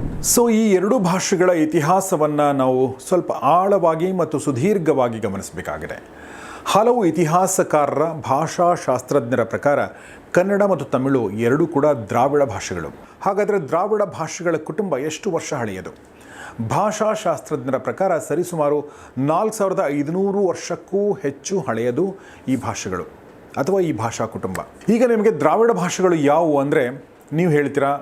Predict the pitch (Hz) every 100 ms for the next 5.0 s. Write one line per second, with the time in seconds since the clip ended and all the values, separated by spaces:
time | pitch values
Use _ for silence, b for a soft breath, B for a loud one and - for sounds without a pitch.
0 | - 147 143 131 131 127 135 123 127 127
1 | 123 120 117 151 156 120 107 101 92 82
2 | - B B B - 185 202 196 185 208
3 | 214 208 190 143 156 156 220 208 185 170
4 | 139 127 151 131 135 135 120 113 -